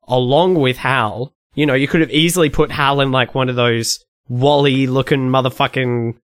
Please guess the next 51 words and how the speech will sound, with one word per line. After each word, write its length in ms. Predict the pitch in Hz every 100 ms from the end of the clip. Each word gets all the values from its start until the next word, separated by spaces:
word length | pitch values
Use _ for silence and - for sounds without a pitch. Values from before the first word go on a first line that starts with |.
| _ _ _ _ -
controlled 440 | 131 123 151 135
by 160 | 127 127
wires, 800 | 120 123 123 123 120 113 - - _ _ _ -
uh, 480 | 127 113 110 107 110 _ -
puppet 420 | 160 156 135 - _ _
robots, 840 | 131 135 139 135 123 139 - - - _ _ _ _
and 220 | 143 139
then 320 | 127 127 127 127
he 200 | 131 143
looks 240 | 143 -
stupid 680 | - - 262 285 165 101 -
in, 120 | 127 151
like, 180 | 143
a 60 | 143
decade 540 | 127 233 226 123 101 - -
because 640 | 156 - 143 131 123 - _ _ _
Star 340 | - 190 196
Wars 200 | 202 151
comes 240 | - 139 127
along 180 | 135
and 100 | 143
I've 120 | 156 151
got 160 | 160
motherfucking 500 | 180 170 185 190 175
C 180 | - 202
three 240 | - 233
P 180 | 220 170
O 120 | 127 117
and 80 | 143
R 140 | 165
two 160 | - 160
D 220 | 185 220
two 240 | - 143
and 80 | 120
all 140 | 123
that 200 | 117 110
shit. 160 | - 117
And 80 | 123
it's 120 | 156 165
like, 140 | 185
"Oh, 220 | 190 160
well, 140 | 139 151
Hal 220 | 175 175
looks 160 | 143
like 100 | 127
a 60 | 120
goddamn 640 | 110 - - 143 165 165
dickhead 300 | 233 240 123
now, 180 | 113 107
doesn't 260 | 139 175 123
he?" 180 | 98